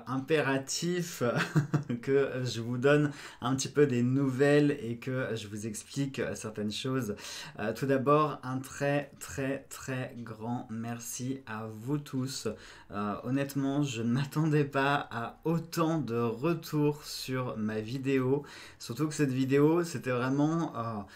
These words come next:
pour sortir un petit peu ce que j'avais sur le cœur. Et fait exprès, ça m'a fait du bien parce que juste derrière, euh, j'ai enchaîné, euh, cri-, une cri-, une sorte de crise de larmes, mais, euh,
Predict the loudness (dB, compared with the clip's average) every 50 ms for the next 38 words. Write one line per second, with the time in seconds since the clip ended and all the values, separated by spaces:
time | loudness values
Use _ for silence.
0 | -20 -20 -20 -20 -20 -20 -12 -6 -2 -2 0 0 -2 -4 -6 -8 -8 -6 -4 -6
1 | -6 -6 -6 -2 -2 0 0 0 0 -2 -4 -4 -2 0 0 0 0 -4 -4 -4
2 | -2 -2 -2 -2 -2 -4 -4 -4 -6 -6 -6 -6 -4 -2 0 0 0 0 -2 -6
3 | -8 -8 -8 -8 -8 -8 -8 -8 -8 -8 -8 -8 -6 -4 -2 -2 -2 -2 -4 -4
4 | -4 -6 -6 -6 -6 -6 -8 -6 -4 -4 -4 -4 -4 -4 -6 -6 -8 -8 -6 -6
5 | -6 -6 -8 -8 -8 -8 -8 -6 -6 -4 -4 -4 -2 -2 -2 -2 -2 -2 -4 -6
6 | -10 -12 -16 -18 -18 -18 -16 -12 -10 -10 -10 -8 -10 -10 -10 -8 -8 -6 -6 -4
7 | -4 -4 -2 -2 -2 0 0 0 0 -2 -2 -2 -4 -4 -6 -8 -10 -12 -12 -14
8 | -16 -18 -20 -20 -20 -20 -20 -18 -18 -12 -10 -6 -4 -2 -2 -2 -4 -4 -4 -4
9 | -2 -2 0 0 0 -2 -2 -2 -4 -2 -2 -2 -4 -2 -2 -4 -2 0 0 2
10 | 2 2 2 2 0 0 0 0 -2 -4